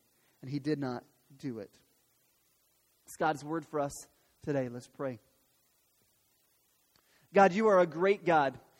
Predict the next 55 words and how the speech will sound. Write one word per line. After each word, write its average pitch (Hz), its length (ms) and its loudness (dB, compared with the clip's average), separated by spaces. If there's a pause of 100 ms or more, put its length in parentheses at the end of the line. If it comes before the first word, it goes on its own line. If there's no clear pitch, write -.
(180)
Even 190 200 -2
as 190 140 -4
we 165 80 -4 (100)
sang 190 180 -4
that 160 220 -2
song, 170 240 -2
you 185 240 2
are 165 100 4
good 147 460 0 (280)
all 180 260 4
the 160 100 -4
time. 170 340 -2
And 156 80 -6
God, 170 200 2
I 180 100 2
pray 202 300 0
that 165 180 0
we 202 300 -4 (180)
would 160 140 -6
come 214 200 0
into 180 160 -10
your 170 80 -4
presence 180 460 -4
today 180 240 2
and 165 100 -4
that 151 140 -6
your 160 80 -8 (240)
spirit 196 300 -2
would 151 140 -10
fill 190 180 -2
us 190 140 0
and 151 120 -10
that 160 140 0
we 202 120 -4
would 180 160 -4
know 170 320 -2 (200)
that - 200 -12
you 202 400 -6
are 156 300 -2 (120)
good. 147 380 -2 (720)
Lord, 185 180 2
I 190 100 8
pray 208 380 2
for 190 200 0
this 180 180 -2 (380)
message 190 440 0
of 156 120 -2
Jonah 180 520 0 (260)
in 160 100 -10
Jonah 190 280 2
chapter 180 260 -4
three. 190 240 -2
Lord, 190 180 0
I 185 100 2
pray 214 500 -2